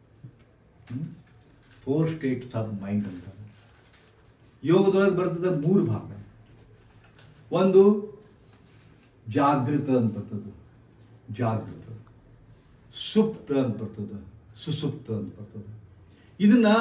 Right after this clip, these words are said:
ಯೋಗಿಕ್ ಸೈಕಾಲಜಿ ಮಂದಿ ಅದಾರ, ಯೋಗಿಕ್ ಸೈಕಾಲಜಿಸ್ಟ್ ಅಂತ ಅದಾರ.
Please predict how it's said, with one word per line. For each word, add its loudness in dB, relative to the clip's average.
ಯೋಗಿಕ್ 4
ಸೈಕಾಲಜಿ 2
ಮಂದಿ 0
ಅದಾರ, -4
ಯೋಗಿಕ್ -2
ಸೈಕಾಲಜಿಸ್ಟ್ -2
ಅಂತ -8
ಅದಾರ. -6